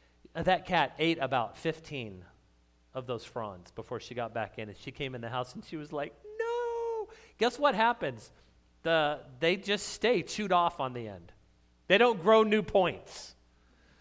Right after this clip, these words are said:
You know, so now she has a bunch of pretty fronds and then a bunch of, like, chewed up ones. Those, those fronds that got chewed off, they didn't abide anymore. Christ is calling us to abide. So he says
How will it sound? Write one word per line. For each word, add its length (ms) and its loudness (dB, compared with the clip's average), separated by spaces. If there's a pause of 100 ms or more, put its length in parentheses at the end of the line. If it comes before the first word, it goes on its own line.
(280)
You 60 -6
know, 120 2
so 200 2
now 180 8
she 160 0
has 180 8
a 60 2
bunch 260 4
of 140 -2
pretty 240 4
fronds 540 4
and 120 0
then 120 0
a 40 2
bunch 280 2
of, 100 -2
like, 180 2
chewed 220 2
up 160 6
ones. 400 -8 (1800)
Those, 260 6 (220)
those 260 6
fronds 380 6
that 80 4
got 140 6
chewed 280 2
off, 300 6
they 100 4
didn't 200 2
abide 420 6
anymore. 520 -2 (1160)
Christ 300 0
is 140 -6
calling 320 2
us 140 2
to 140 2
abide. 440 4
So 100 -2
he 60 0
says 340 2